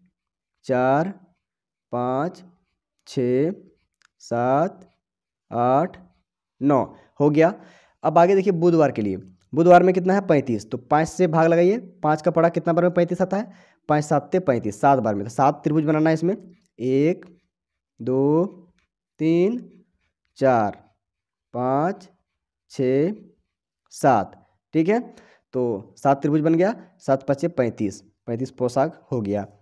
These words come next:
पूरा। अब आगे देखिए गुरुवार के लिए, तो गुरुवार में कितना है, पचास है, तो पाँच से भाग लगाइएगा, तो पाँच धांग पचास, दस बार में पचास आएगा। तो यहाँ पर आपको दस त्रिभुज बनाना पड़ेगा। तो दस त्रिभुज बनाते हैं। देखिए एक, दो,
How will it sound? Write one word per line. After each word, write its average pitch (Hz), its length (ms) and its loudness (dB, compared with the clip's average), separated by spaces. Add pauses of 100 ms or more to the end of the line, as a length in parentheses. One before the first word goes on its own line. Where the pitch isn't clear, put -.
(220)
पूरा। 120 320 -2 (280)
अब 143 120 2
आगे 156 180 4
देखिए 214 400 -4 (120)
गुरुवार 175 360 10
के 120 100 -4
लिए, 107 80 -2
तो 123 100 -6
गुरुवार 165 260 4
में 180 100 2
कितना 180 200 -2
है, 202 60 -2
पचास 139 400 -2
है, 95 280 -10 (140)
तो 127 60 -12
पाँच 165 320 2
से 180 100 0
भाग 170 200 6
लगाइएगा, 185 480 6 (240)
तो 156 80 -6
पाँच 170 520 2
धांग 175 340 0
पचास, 113 300 -2
दस 156 160 2
बार 160 160 4
में 175 120 0
पचास 127 240 -2
आएगा। 98 260 -4 (300)
तो 139 60 -4
यहाँ 131 140 -4
पर 135 100 0
आपको 131 200 0
दस 143 200 0
त्रिभुज 135 340 -4
बनाना 143 220 0
पड़ेगा। 147 300 -2
तो 127 300 -10
दस 143 200 0 (160)
त्रिभुज 143 200 -2
बनाते 143 280 0
हैं। 165 160 -4
देखिए 147 240 -6
एक, 139 680 -2 (920)
दो, 139 460 2